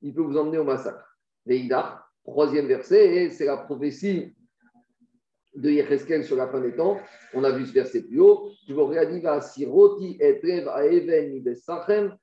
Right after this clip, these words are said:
Venatati Lachem Elev Basar. » Akadosh Baruch Hu, il va vous enlever ce cœur de pierre. Donc, Kaniré, que Akadosh Baruch Hu, il va enlever, et c'est celui, ce cœur de pierre qui vous a induit en erreur, qui vous a fait faire les fautes, qui vous a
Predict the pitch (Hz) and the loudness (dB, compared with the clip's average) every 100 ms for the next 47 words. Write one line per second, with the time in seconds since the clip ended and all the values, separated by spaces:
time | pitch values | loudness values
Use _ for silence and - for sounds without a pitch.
0 | _ - 139 151 147 180 180 180 170 156 | _ -2 0 0 0 0 -2 -4 -4 -4
1 | - 185 185 - - 135 151 160 139 113 | -4 -4 -4 -6 0 2 6 6 6 -2
2 | 123 - 107 92 98 135 135 131 139 139 | -8 -6 -8 -8 0 2 2 6 6 6
3 | - 202 208 117 - _ - 147 160 156 | 0 0 0 -4 -14 _ -12 -4 0 0
4 | 143 123 123 165 147 160 - 135 - 170 | -4 -6 -4 -4 0 -2 -2 -8 -4 -4
5 | 143 131 - 127 151 - _ _ - 156 | 0 -2 2 0 0 -4 _ _ -8 -8
6 | - 156 165 151 196 196 180 160 170 185 | -2 -2 -2 2 2 2 -2 -2 0 0
7 | 185 180 185 185 196 - 175 160 208 190 | 0 -2 2 6 6 6 -6 -8 -14 -14
8 | - 156 170 160 - 185 196 - 151 151 | -10 -8 -6 -6 -2 -2 -2 -8 -10 -6
9 | 151 190 - 151 151 139 165 147 135 160 | -2 -2 -2 -6 -6 -4 -4 0 2 2
10 | 165 135 _ _ - 165 147 147 135 131 | 0 -6 _ _ -14 -10 -2 4 4 2
11 | 151 165 - _ _ 143 151 147 139 165 | -6 -6 -10 _ _ -4 0 -2 -2 -2
12 | 175 - 151 135 127 156 156 - | -2 -4 -8 -6 0 0 0 -6